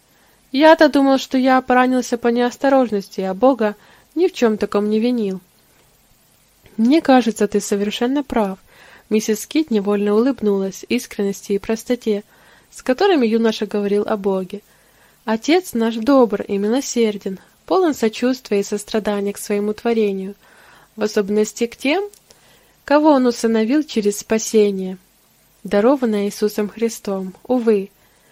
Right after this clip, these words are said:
в этой жизни Бог не всегда может уберечь нас от последствий нашей глупости, неосторожности или греха. Неосторожность тоже грех», с тяжким вздохом признал больной. Раньше я не понимал, но теперь мне это ясно.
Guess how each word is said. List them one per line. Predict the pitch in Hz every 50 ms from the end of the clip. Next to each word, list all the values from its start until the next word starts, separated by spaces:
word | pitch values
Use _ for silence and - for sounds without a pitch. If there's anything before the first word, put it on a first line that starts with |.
| _ _ _ -
в | 240
этой | 254 247 285 285
жизни | 247 285 339 349 320 - 254 226
Бог | 208 214 220 220 -
не | 247 247
всегда | 233 - 285 254 262 - 294 285
может | 240 220 220 - - -
уберечь | 202 185 208 202 202 202 - -
нас | 208 196 196 - -
от | 202 -
последствий | - 214 214 - - 208 208 202 - - 214 202
нашей | 202 208 202 - 233 220
глупости, | 214 196 196 247 302 311 - 254 233 - - - 196 185 - _ _ _ _ _ _ _ _
неосторожности | - 214 214 214 220 214 - - 220 - 254 330 359 285 - 226 214 - - 208
или | 202 196 202
греха. | 202 208 226 247 240 - - 208 190 190 190 190 _ _ _ _ _ _ _ _ -
Неосторожность | 226 226 233 240 240 - - 262 254 285 349 392 330 262 233 226 -
тоже | - - 254 247 240 220 214
грех», | 196 208 196 196 190 190 - _ _ _ _ _ _ _ _ _ _ _ _ _ _
с | - -
тяжким | - - 214 208 - - - 202 196
вздохом | 185 - - - 240 277 262 - 254 220
признал | - - - 202 196 - - 196 196 196 202 - _ _ -
больной. | - 190 220 214 208 202 190 180 180 180 185 _ _ _ _ _ _ _ _ _ _ _ _ _ _ _ _ _ _ _ _ _ _ _ _ _ -
Раньше | 226 240 285 320 349 339 - - 269
я | 262 269 285
не | 294 311
понимал, | 294 - 330 339 381 349 330 302 247 226 220
но | 208 196 220 233
теперь | 233 - 254 233 - 311 381 370 320
мне | 240 226 220 220 220
это | 220 - 233
ясно. | 226 220 233 208 208 202 196 - - 196 196 202 196